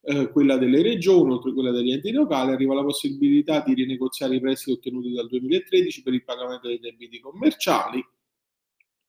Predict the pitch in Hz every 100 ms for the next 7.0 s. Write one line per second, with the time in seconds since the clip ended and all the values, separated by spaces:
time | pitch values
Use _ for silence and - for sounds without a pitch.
0 | _ - - - - 208 208 143 143 143
1 | 147 151 151 - - 139 143 143 139 135
2 | 131 127 131 131 131 151 143 135 131 127
3 | 127 139 - 143 156 175 180 156 147 139
4 | 143 135 135 135 131 135 131 127 - 127
5 | 131 127 123 135 131 127 - 139 135 -
6 | 143 139 135 131 135 - 208 175 113 -